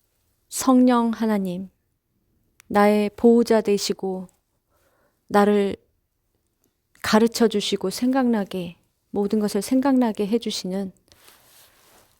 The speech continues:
성령님을 보내주시기 위한 것이었다는 것을 다시 보게 되었습니다. 주님, 감사합니다. 내가 비록 죄 중에 태어나서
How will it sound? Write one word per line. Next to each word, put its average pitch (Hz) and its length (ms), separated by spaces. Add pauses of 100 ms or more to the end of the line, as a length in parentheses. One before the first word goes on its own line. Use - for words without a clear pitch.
(420)
성령님을 240 600
보내주시기 190 760
위한 190 240
것이었다는 180 800
것을 175 600 (760)
다시 185 720 (180)
보게 185 220
되었습니다. 180 880 (960)
주님, 214 180
감사합니다. 190 880 (2250)
내가 208 240
비록 202 560 (800)
죄 - 180
중에 214 260
태어나서 208 800